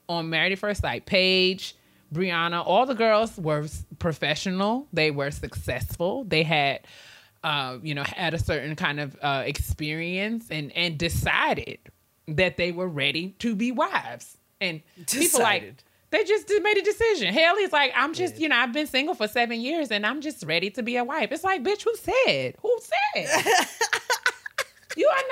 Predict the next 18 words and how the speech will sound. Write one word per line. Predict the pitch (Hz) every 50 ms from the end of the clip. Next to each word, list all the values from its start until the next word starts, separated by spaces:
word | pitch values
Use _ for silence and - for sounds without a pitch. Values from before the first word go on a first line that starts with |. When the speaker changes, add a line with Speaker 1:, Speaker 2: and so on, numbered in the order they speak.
| 508 494
Speaker 1:
not | 480 330
ready | 415 539 494 480
to | - 494 339
be | 415 466 719
a | 659
wife? | 381 294 285 277 330 359 480 494 508 508 - - _ _ _ -
Are | 339 359
you | 494 508 508
crazy? | 508 - - 698 659 508 508 508 523 554 554 554 571 554 554
You're, | 294 330 523 539 - -
you | 320 277 494 571
don't | 554 571 523 - - 494 539
even | 466 466 392
listen | 427 571 - 494 440
to | - 508
this | 523 539 539
man | 508 523 554 554 539 523
speak." | - - 453 - 659 571 - - -